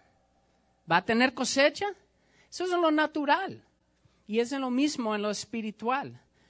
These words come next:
Cuando honras a Dios con darle las primicias de tus ganancias, entonces el Señor dice en el versículo diez, "Y serán llenos tus graneros con abundancia y tus lagares rebosarán de mosto". Eso tal vez no significa mucho para nosotros,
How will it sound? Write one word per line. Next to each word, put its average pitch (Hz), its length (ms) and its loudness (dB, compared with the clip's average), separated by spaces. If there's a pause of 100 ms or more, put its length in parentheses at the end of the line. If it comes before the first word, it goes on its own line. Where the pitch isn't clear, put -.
(220)
Cuando 220 300 0
honras 294 440 2
a 233 120 0
Dios 240 300 0
con 202 180 -6
darle 196 260 2
las 220 200 -2
primicias 240 540 -2
de - 20 -10
tus 220 260 -10
ganancias, 214 640 -4
entonces 247 560 -2
el 208 140 -2
Señor 202 360 -4
dice 214 440 0 (320)
en 190 80 -6
el 180 100 -2
versículo 185 640 -2
diez, 214 580 -2 (880)
"Y 202 140 -4
serán 202 400 0
llenos 233 720 0
tus 185 180 -6
graneros 190 640 -4
con 185 160 -8
abundancia 180 720 -2
y 269 60 -8
tus 170 200 -12
lagares 160 520 -6
rebosarán 170 640 -6
de 180 100 -6
mosto". 247 380 -2
Eso 240 260 -4
tal 240 180 -4
vez 220 120 -4
no 220 100 -6
significa 220 500 -8
mucho 202 280 -10
para 180 240 -6
nosotros, 196 600 -2